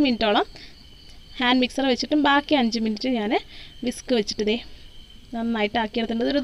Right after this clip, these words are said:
ദോശമാവിൻ്റെ പരുവത്തിൽ വരും. അപ്പോൾ നന്നായിട്ട് അടിച്ചു കൊടുത്തുകൊണ്ടിരിക്കുക. ഇതുപോലെ whisk വെച്ചിട്ട് നന്നായിട്ട് കൈയെടുക്കാതെ ചെയ്ത് കൊടുത്താലേ ഈ ഒരു ഇതിൽ കിട്ടുള്ളൂ.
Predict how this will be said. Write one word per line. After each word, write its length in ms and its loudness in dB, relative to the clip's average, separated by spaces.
ദോശമാവിൻ്റെ 600 2
പരുവത്തിൽ 300 2
വരും. 180 0
അപ്പോൾ 200 -4
നന്നായിട്ട് 500 2
അടിച്ചു 240 0
കൊടുത്തുകൊണ്ടിരിക്കുക. 580 -2
ഇതുപോലെ 340 -2
whisk 260 -10
വെച്ചിട്ട് 280 -6
നന്നായിട്ട് 500 2
കൈയെടുക്കാതെ 600 2
ചെയ്ത് 240 6
കൊടുത്താലേ 680 0
ഈ 100 6
ഒരു 100 2
ഇതിൽ 220 0
കിട്ടുള്ളൂ. 420 0